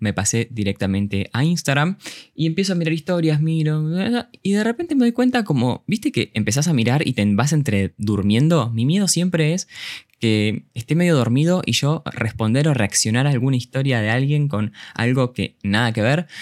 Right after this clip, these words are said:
Pero bueno, iba mirando así, como que me iba despertando de repente y veía que seguían pasando las historias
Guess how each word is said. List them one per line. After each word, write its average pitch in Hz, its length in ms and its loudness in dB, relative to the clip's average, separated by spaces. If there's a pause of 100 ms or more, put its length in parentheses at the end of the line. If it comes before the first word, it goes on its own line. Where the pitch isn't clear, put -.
(220)
Pero 151 160 2
bueno, 139 260 2
iba 190 180 0
mirando 175 240 2
así, 180 200 2
como 113 220 0
que 117 60 -2
me 123 60 0
iba 156 120 2
despertando 147 480 0
de 135 60 0
repente 151 340 -2
y - 20 -2
veía 131 240 -2
que 135 80 -6
seguían 135 300 -2
pasando 135 280 -2
las 104 140 -4
historias 107 560 -6